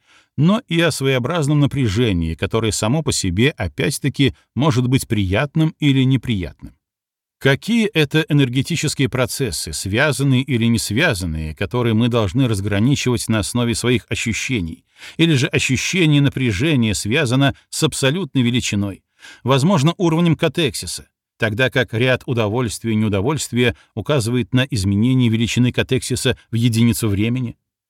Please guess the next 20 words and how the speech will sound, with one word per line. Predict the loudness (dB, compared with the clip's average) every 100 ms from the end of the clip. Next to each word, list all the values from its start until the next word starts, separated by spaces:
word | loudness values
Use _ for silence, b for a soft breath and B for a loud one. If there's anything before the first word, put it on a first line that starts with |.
| _ _ _ B B B
Нам | 2 4
также | 2 2 0
бросается | 2 0 0 -2 -2 -2
в | 0
глаза | 2 2 2 0
тот | -2 -4
факт, | -4 -4 -4
что | -6 -4
влечение | -4 -4 -6 -2 2 0
к | 0
жизни | -4 -2 -2 0 0
гораздо | 2 0 0 0 -2
больше | 0 0 0 -2 -4
связано | -2 0 0 2 2
с | 0
нашим | -2 -2 -2 -4 -2
внутренним | 2 2 2 0 2 2
восприятием, | 2 -2 0 2 2 -2 -12 -16 b b
нарушая | 0 0 2 2 0
покой, | -2 -6 -2 0 0